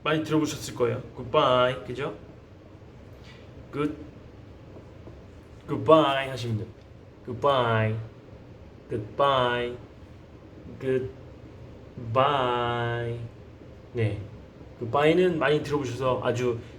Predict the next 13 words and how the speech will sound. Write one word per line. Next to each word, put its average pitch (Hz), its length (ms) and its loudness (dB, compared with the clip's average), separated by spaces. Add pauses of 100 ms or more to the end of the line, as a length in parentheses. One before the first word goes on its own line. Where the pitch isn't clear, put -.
익숙하실 160 440 2
겁니다. 113 440 4 (540)
그러니까 156 240 0
우리가 185 400 4 (440)
I 160 180 10
love 220 260 10
you가 196 480 6
다 160 600 4 (460)
듣고 180 340 -2
말할 151 260 8
수 156 160 -2
있는 143 220 -2
것도 147 460 -2